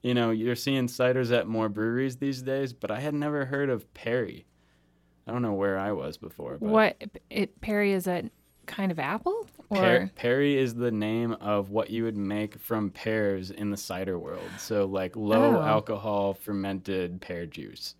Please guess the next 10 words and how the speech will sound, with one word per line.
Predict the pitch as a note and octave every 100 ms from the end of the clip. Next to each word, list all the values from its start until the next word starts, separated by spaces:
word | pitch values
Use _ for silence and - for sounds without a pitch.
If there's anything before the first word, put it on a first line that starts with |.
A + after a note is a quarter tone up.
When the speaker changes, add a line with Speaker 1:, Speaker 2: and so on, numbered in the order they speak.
| D4+
Speaker 1:
is | D#4+
Speaker 2:
Oh. | E3+ C#3+
Speaker 1:
perry. | C3+ D3 D#2+ - -
Speaker 2:
We'll |
call | A#3 A#3 G#3
that | B3
pear | - A3 F#3+
cider, | - G#3+ D3+ A#2+ - _ _ _
right? | C3+ C3 F#3 A#3 - -
Speaker 1:
I, | B2 B2+